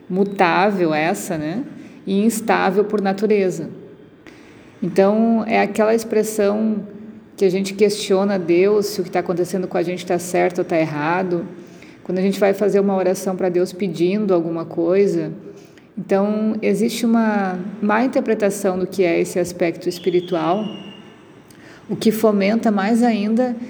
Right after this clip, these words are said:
esses problemas sociais e pessoais. Porque, em último caso, a gente tende a terceirizar a culpa pra Deus, né? Ou pro universo.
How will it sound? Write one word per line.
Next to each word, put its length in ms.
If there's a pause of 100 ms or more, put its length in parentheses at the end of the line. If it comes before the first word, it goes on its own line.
(340)
esses 320
problemas 640
sociais 920
e 40
pessoais. 840 (920)
Porque, 200
em 160
último 360
caso, 560
a 60
gente 260
tende 520
a 520
terceirizar 500
a 40
culpa 280
pra 160
Deus, 420
né? 280 (420)
Ou 60
pro 160
universo. 800